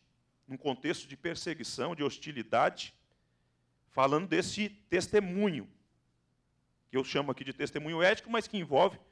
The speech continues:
a santificação. Capítulo dois da primeira carta de Pedro,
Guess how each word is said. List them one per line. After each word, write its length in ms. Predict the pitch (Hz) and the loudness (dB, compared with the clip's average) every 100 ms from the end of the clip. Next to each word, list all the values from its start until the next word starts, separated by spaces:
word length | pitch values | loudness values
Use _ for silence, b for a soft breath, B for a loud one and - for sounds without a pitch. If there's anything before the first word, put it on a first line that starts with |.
| _ _ _ _ | _ _ _ _
a 80 | 147 | -2
santificação. 840 | 135 202 - 202 202 165 - 143 - b b b b | 0 -2 -2 2 2 2 0 0 -2 b b b b
Capítulo 520 | - 135 - 294 233 196 | 0 4 4 4 2 2
dois 300 | 165 202 180 | 8 8 8
da 100 | 165 | 4
primeira 340 | 151 190 175 | 4 4 4
carta 340 | - 175 - | 4 4 4
de 140 | - 151 | 0 -4
Pedro, 640 | - 165 180 - 107 92 | 4 8 8 6 0 -2